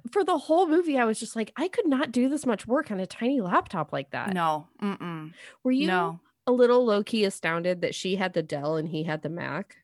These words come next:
Speaker 2: Yes.
Speaker 1: What do you
Speaker 2: Yes.
Speaker 1: think
Speaker 2: It
Speaker 1: that's
Speaker 2: should have
Speaker 1: about?
Speaker 2: been flipped.
Speaker 1: But also the Macs are more expensive, so maybe it's that. Maybe it's that he has, like,
Speaker 2: True.
Speaker 1: expensive taste. Maybe she can
Speaker 2: Maybe.
Speaker 1: only afford a Dell.
Speaker 2: But wouldn't the company buy their fucking computers?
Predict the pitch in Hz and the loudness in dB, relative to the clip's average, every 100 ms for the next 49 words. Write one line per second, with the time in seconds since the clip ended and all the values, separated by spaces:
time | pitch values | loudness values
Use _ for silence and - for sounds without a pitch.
0 | _ 320 - - - - - _ _ - | _ 0 2 4 2 0 -8 _ _ 4
1 | 269 339 370 403 349 330 294 403 165 285 | 6 6 4 2 2 2 4 4 4 2
2 | 294 359 392 - - - _ _ _ - | 2 2 2 2 -10 -14 _ _ _ -6
3 | 370 392 415 370 247 262 294 - 381 330 | -4 -4 -6 -4 -2 -2 -2 -6 -6 -4
4 | 302 - - 262 285 185 - - 233 233 | -4 -8 -2 0 0 -6 -8 -6 0 2
5 | 240 226 - 190 190 - 185 185 202 185 | 2 0 0 0 0 -2 -2 -2 -2 -4
6 | 190 160 175 175 170 165 160 151 - - | -4 -4 -8 -6 -8 -6 -6 -6 -10 -20
7 | _ _ _ _ _ - 202 175 233 - | _ _ _ _ _ 0 4 4 2 -2
8 | _ _ - 165 - 196 190 180 160 - | _ _ -8 -8 -2 -2 0 -2 -4 -6
9 | 180 156 - 185 202 185 170 185 196 180 | -4 -4 -2 2 2 2 2 2 4 2
10 | 156 - 196 180 151 64 - - _ _ | 0 -2 0 0 -2 -8 -10 -14 _ _
11 | - 226 302 - 247 220 339 370 247 339 | -8 2 2 2 -2 0 0 -2 -4 -6
12 | - 285 294 311 294 202 180 214 254 269 | 0 0 0 -2 0 0 2 2 2 0
13 | 262 - 247 262 277 262 240 233 196 269 | -2 2 2 2 -2 0 0 0 0 -2
14 | 339 359 - - | -4 -6 -8 -12